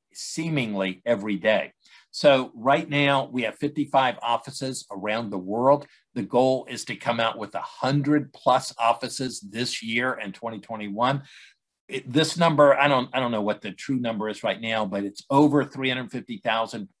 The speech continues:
members, <clears throat> probably closer to four hundred thousand. Our goal is to have over a million people around the world in Qubit Life this year.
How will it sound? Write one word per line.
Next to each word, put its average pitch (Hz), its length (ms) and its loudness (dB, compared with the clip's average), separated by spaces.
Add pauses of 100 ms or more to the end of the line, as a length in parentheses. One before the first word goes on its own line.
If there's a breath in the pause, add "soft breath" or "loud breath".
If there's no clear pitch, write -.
members, 120 480 0 (240 loud breath)
<clears throat> - 260 -4
probably 143 840 6
closer 123 400 -4
to 95 100 -10 (120)
four 127 220 -4
hundred 135 340 -4
thousand. 120 460 -2 (260 soft breath)
Our 113 140 2
goal 120 460 2
is 113 160 -8
to 107 100 -4
have 110 320 -2
over 107 400 -6
a 92 80 -10
million 123 600 -2
people 120 500 -2
around 104 380 -4
the 110 80 -6
world 104 480 -4
in 107 280 -14
Qubit 120 280 -8
Life 104 300 -4
this - 260 -10
year. 117 240 -10